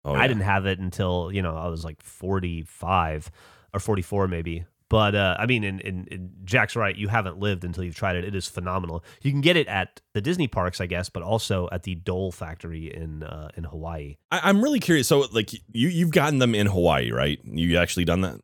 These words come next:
Speaker 2: I did a tour of the, of the Dole Factory, which is kind of like a little theme park on its own. It's really, it's got a
Speaker 1: Hmm.
Speaker 2: maze and it's a lot, it's really fun.
Speaker 1: Now, see, that's interesting because I, I have got, uh, butterbeer. There's four places on the planet that serve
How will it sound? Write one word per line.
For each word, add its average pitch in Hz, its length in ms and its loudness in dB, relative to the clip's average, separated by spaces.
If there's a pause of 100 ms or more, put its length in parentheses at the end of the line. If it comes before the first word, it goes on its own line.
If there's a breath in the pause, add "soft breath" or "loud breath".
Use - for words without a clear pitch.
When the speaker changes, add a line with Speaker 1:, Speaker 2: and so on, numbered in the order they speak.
Speaker 2:
I 131 120 4
did 156 120 0
a 143 60 0
tour 160 340 6
of 127 140 4
the, 113 200 -2
of 117 200 2
the 110 80 2
Dole 104 240 2
Factory, 90 420 -2
which 123 180 2
is 160 120 2
kind 185 240 4
of 139 80 2
like 120 140 2
a 110 40 0
little 113 160 2
theme 107 240 -4
park 90 300 -4 (260)
on 98 180 -4
its 85 140 -6
own. 80 220 -6
It's 90 160 -8
really, 92 160 -2
it's 95 100 0
got 95 120 2
a - 20 -2
Speaker 1:
Hmm. 90 80 -4
Speaker 2:
maze 90 420 0
and 87 100 -4
it's 87 120 -4
a 98 40 -2
lot, 92 140 -2
it's 101 140 -6
really 85 240 -2
fun. 78 260 -14 (140)
Speaker 1:
Now, 131 80 0
see, 185 140 2
that's 131 280 0
interesting 151 400 0
because 95 340 2
I, 165 400 2
I 151 120 2
have 185 160 2
got, 113 240 2 (120)
uh, 82 200 2
butterbeer. 78 680 2 (300)
There's 110 240 4
four 240 300 4
places 139 380 2
on 113 160 0
the 107 80 4
planet 104 380 0
that 82 120 2
serve 107 480 2